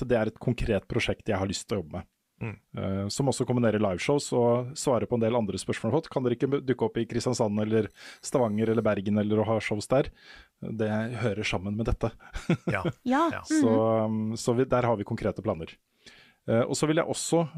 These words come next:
Speaker 1: eh, bare sånn at vi kan runde av, eh, av, eh, en veldig fin uke. Eh, spørsmålet er fra Daniel, som lurer på, rett og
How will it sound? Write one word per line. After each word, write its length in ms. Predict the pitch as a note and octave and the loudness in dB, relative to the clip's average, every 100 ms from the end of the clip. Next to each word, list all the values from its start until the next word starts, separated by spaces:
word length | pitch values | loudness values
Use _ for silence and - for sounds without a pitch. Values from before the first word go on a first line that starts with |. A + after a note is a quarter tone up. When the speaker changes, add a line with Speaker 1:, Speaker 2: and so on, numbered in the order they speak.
| D3+ | -2
Speaker 1:
eh, 120 | C3+ | -2
bare 260 | B2+ B2+ A#2 | 2 0 2
sånn 240 | A#2+ A#2 | 0 0
at 100 | A2+ | 2
vi 120 | C3 | 0
kan 180 | - A#2+ | 2 2
runde 240 | A#2 G#2 F#2+ | 2 2 0
av, 220 | G2+ G#2 | 0 0
eh, 640 | G#2+ G#2+ G#2+ G#2+ G#2+ - | 0 2 0 0 -2 -2
av, 240 | G#2+ G2+ G#2 | -2 0 0
eh, 560 | G#2 G2+ G2+ G#2+ - | 0 0 -2 -4 -4
en 140 | A2 A2 | -2 0
veldig 200 | G#2+ G2 | 0 -2
fin 220 | F#2 G#2+ A2+ | -2 0 0
uke. 300 | G2+ - F#3 _ _ _ _ _ _ - | 0 -2 -4 _ _ _ _ _ _ -8
Eh, 400 | A2 G#2 G#2+ G#2+ A2 | -4 -2 -2 -2 -4
spørsmålet 300 | - - A2 | -6 -4 -2
er 40 | |
fra 120 | A#2 | 0
Daniel, 340 | A2+ G2+ C3 E3 | 0 0 0 -2
som 160 | - | -2
lurer 200 | D3 C3 - | 2 2 0
på, 120 | C#3+ | -2
rett 160 | A#2+ | -2
og 300 | B2 C#3+ C3+ | -2 -4 -6